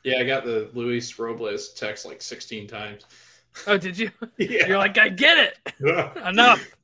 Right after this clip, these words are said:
Speaker 1: Jordan's a huge fan, man. He
Speaker 2: I do like Luis Robles. So that was, that was cool that that happened. I, happening. They, um, like, said about it at halftime or something. I was like, "Oh,
Speaker 1: Mm-hmm.
Speaker 2: let's stick around for, for that."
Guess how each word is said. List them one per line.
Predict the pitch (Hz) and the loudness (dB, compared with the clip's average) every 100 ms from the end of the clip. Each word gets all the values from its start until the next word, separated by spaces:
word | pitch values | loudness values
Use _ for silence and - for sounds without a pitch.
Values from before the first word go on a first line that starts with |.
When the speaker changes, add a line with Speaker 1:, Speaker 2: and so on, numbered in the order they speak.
| - | -4
Speaker 1:
Jordan's | - 165 180 | 4 4 4
a | 139 | 0
huge | 139 180 247 - | 0 -4 -4 -6
fan, | - 120 131 160 92 | -4 -2 -2 -4 -10
man. | 101 104 147 | -8 -6 -6
He | 151 135 - - | -8 -10 -14 -12
Speaker 2:
I | 233 | -10
do | 233 262 262 | -8 -4 0
like | 196 131 127 | 0 -2 -8
Luis | 131 120 113 | -14 -16 -16
Robles. | 127 107 110 110 | -16 -16 -18 -18
So | - | -10
that | 165 175 | -6 -4
was, | 165 151 - | -4 -6 -6
that | 208 | -4
was | 214 - | -4 -6
cool | 180 160 | -6 -6
that | 143 139 - _ 151 | -6 -8 -10 _ _
that | 160 151 | -6 -6
happened. | 147 143 147 | -6 -8 -8
I, | 147 170 233 269 _ _ _ _ _ - | -8 0 0 0 _ _ _ _ _ -14
happening. | 233 135 127 | -12 -12 -14
They, | 139 143 - _ _ _ _ _ _ _ _ - | -10 -10 -12 _ _ _ _ _ _ _ _ -10
um, | 151 147 139 131 _ _ - - | -8 -6 -8 -16 _ _ -20 -8
like, | 175 165 | -6 -4
said | 196 196 | -4 -2
about | 175 170 | -2 -2
it | 160 | -2
at | 147 135 | -4 -4
halftime | 156 175 - 175 131 127 | -4 -4 -6 -10 -10 -10
or | 127 | -14
something. | 143 131 143 | -16 -14 -14
I | 143 | -12
was | |
like, | 156 247 | -10 -8
"Oh, | 370 | -6
Speaker 1:
Mm-hmm. | 151 | -6
Speaker 2:
let's | 226 - | -8 -12
stick | - 247 | -14 -12
around | 214 208 220 214 | -8 -8 -8 -12
for, | - 131 123 - _ | -12 -12 -12 -16 _
for | 139 135 | -14 -12
that." | 151 202 127 - | -12 -14 -14 -18